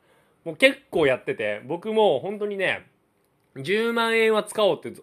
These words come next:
思ってたんですよ。その一週間でね。滞在する一週間で十万円は、よし、使おうっ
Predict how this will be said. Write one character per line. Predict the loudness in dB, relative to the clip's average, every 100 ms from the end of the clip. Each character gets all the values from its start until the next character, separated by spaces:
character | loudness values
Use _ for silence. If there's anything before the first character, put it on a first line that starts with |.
| -8
思 | -4
っ | -4
て |
た | -6
ん |
で | -12
す |
よ。 | -10
そ | -8
の | -8
一 | -8
週 | -8 -6 -6
間 | -8 -10
で |
ね。 | -10 -10 _ _ _ _
滞 | 0 0 0
在 | -4
す | -4
る | -8
一 | -10
週 | -10 -10
間 | -4
で | -4 -2
十 | -4 -6
万 | -6 -6
円 | -4
は、 | -2 -2
よ | -6
し、 | -10
使 | -6 -2 0
お |
う |
っ | -2